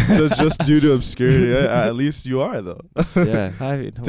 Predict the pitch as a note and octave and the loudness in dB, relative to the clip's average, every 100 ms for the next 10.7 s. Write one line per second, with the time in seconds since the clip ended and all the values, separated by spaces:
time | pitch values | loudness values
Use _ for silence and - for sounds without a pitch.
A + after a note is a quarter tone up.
0 | C3 A#2 A2+ B2+ - A#2+ A#2 G#2 - B2+ | -2 -2 -4 -4 -4 -4 -2 -4 -6 -10
1 | - A2+ F#2 - A2+ - F#2 F#2+ C3+ - | -8 -10 -10 -10 -8 -6 -8 -10 -16 -12
2 | F#2+ A2 G2+ G#3+ F#3+ D3 F#3 F3+ E3 - | -8 -8 0 2 2 0 -4 -6 -6 -8
3 | C#3+ D3+ C3 B2 A#2 A2 G#2 A#2 B2 A#2 | -10 -10 -10 -12 -12 -12 -12 -4 -4 -2
4 | A2 B2 A#2 G#2+ B2 G#2 G2+ A#2 A2+ - | -2 -2 0 0 -2 -2 -4 -4 -8 -8
5 | C3 - B2+ A#2+ A#2+ A#2 B2 A2+ A2 A2 | -8 -6 -8 -8 -10 -12 -12 -10 -8 -8
6 | A2 A2 G#2+ F#2 F#2 - - - A#2 A2+ | -8 -8 -8 -10 -12 -14 -16 -16 -16 -12
7 | A#2 A2+ A2 A2 A2 G#2+ A2 - A2+ A2+ | -8 -8 -6 -6 -6 -8 -12 -16 -10 -8
8 | A#2 C3+ C3 B2 C#3 - C3 - C3+ F#2 | -6 -8 -8 -10 -12 -10 -10 -8 -6 -4
9 | F#2+ B2+ B2 A#2+ A#2 - - A2+ A2+ A#2+ | -4 -4 -6 -8 -10 -12 -10 -8 -8 -10
10 | A2+ A2+ A2 A2 G#2 - - | -10 -10 -8 -10 -10 -16 -20